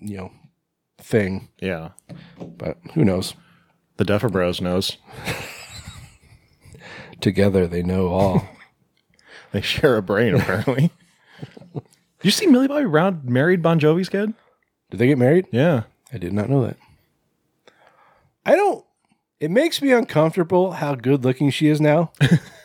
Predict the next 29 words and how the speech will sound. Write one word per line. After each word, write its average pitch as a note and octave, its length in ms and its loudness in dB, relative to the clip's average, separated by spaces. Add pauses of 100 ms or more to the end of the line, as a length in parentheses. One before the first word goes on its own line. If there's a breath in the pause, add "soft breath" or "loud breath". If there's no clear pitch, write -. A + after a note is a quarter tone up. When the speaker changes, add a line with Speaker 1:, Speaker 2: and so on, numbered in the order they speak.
(600 loud breath)
Speaker 1:
Because D3+ 200 2
I - 20 0
still A3 280 4
remember E3+ 360 6
as D3 160 0
a, C#3 140 0 (160)
the B2+ 100 -8
tiny D3+ 380 -2
little C3+ 260 -2
kid C3 360 -4
that A2+ 100 -2
Speaker 2:
Tiny B2+ 200 0
Speaker 1:
I C3 40 -4
Speaker 2:
little B2+ 240 -4
kid B2 200 -6
with A2+ 140 -6
a A2+ 60 -6
shaved A2+ 280 -4
head. A2+ 360 -2
Speaker 1:
Yeah, C#3 160 2
that G#2+ 200 -4
I B2 200 0
thought C3+ 240 0
was A#2+ 120 -6
a A#2 60 -4
boy B2 240 2
at A#2 100 -2
first. G2+ 300 -10
Speaker 2:
Right. B2 260 0